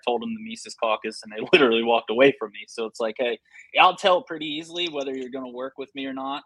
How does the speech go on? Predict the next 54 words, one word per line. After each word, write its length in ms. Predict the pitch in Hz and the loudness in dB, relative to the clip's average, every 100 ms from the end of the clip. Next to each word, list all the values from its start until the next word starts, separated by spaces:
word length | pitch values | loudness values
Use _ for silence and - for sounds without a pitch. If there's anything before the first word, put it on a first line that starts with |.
| - | -12
or 140 | 113 | -10
whether 260 | 117 127 123 | -6 -4 -4
I 80 | 123 | -4
wanna 220 | 127 123 | -8 -8
work 180 | 127 - | -10 -10
with 80 | 120 | -12
you 140 | 123 131 | -6 -4
or 100 | 135 | -4
not. 300 | 143 147 151 _ _ _ _ 127 | -4 -6 -8 _ _ _ _ -6
And 280 | 127 127 120 | -4 -4 -6
for 100 | 131 | -8
the 80 | 113 | -6
people 220 | 156 131 | -4 0
who 40 | 131 | 0
don't 140 | 123 | 0
know 160 | 120 139 | 2 0
me, 140 | 127 | 0
I'm 80 | 120 | -4
like, 140 | 123 117 | -6 -6
my 120 | 123 | -4
actions, 500 | 123 139 - 135 135 - | -2 -4 -2 -4 -4 -6
my 100 | 113 | -4
work, 280 | 123 135 135 | 0 -2 -2
my 140 | 113 113 | -6 0
character, 500 | 131 131 120 113 117 | 2 2 0 -6 -6
they're 140 | 127 | -6
gonna 160 | 123 117 | -8 -14
speak 260 | - 127 - | -6 -6 -2
for 100 | 113 | -4
itself. 460 | 104 - 117 104 - - - _ - - - | -4 -2 -2 -2 -6 -14 -18 _ -20 -20 -12
So 420 | - 120 107 104 - _ _ _ _ - | 2 4 4 2 -4 _ _ _ _ 0
I, 100 | 120 _ | 0 _
I 100 | 131 | 6
look 220 | 131 131 | 6 2
at 80 | 135 | 0
it 100 | 123 | 0
from 160 | 120 113 | -2 -2
that 200 | 120 127 | -4 -4
perspective. 680 | 131 - 131 127 127 127 123 _ - | -6 -4 -4 -4 -4 -6 -8 _ -14
If 140 | 113 | -4
I'm 160 | 123 135 | -2 2
getting 240 | 139 131 123 | 2 2 0
work 260 | 131 131 | -2 -2
done 400 | 123 127 131 127 - | -2 -2 -2 -4 -6
and 160 | 117 117 | -6 -2
you're 140 | 123 | -2
bitching 360 | 113 123 - 127 | -2 -4 -2 -2
online, 600 | 123 117 113 127 135 135 - _ | -2 -2 -2 0 0 -2 -6 _
you 100 | 117 | -4
don't 260 | 127 143 120 | -2 0 -2
really 240 | 123 120 | -2 0
have 200 | 120 113 | 0 -2
a 40 | 107 | -6
say 460 | - 117 113 113 | -4 -2 -2 -4